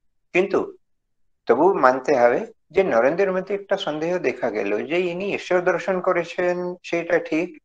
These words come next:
ইনি ঈশ্বর সাক্ষাৎকার করেছেন, মানে, সে কিভাবে ঈশ্বর সাক্ষাৎকার হয়েছে তার, আহ, আহ, বিস্তারের মধ্যে হয়তো নরেন্দ্র তখন এতটা ভে-, ভেবে দেখেনি। কিন্তু তার সাথে সাথে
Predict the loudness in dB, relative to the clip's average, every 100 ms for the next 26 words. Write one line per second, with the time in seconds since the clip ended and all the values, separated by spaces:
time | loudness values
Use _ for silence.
0 | _ _ -6 -4 -4 -4 0 0 2 2
1 | 2 2 0 2 -2 -2 -4 -4 -4 -6
2 | -6 4 6 6 4 -2 -16 -4 0 2
3 | 4 4 4 8 8 8 0 0 -4 -4
4 | 0 2 2 0 0 0 0 -4 -8 -8
5 | -10 2 8 8 8 -2 2 2 4 0
6 | 0 -2 -2 -4 -4 -4 -4 0 0 -2
7 | -4 0 2 4 4 2 -2 -6 -16 -20
8 | -20 _ _ _ -2 -2 -2 -6 -6 -8
9 | _ _ _ 6 6 6 4 0 0 0
10 | 0 -2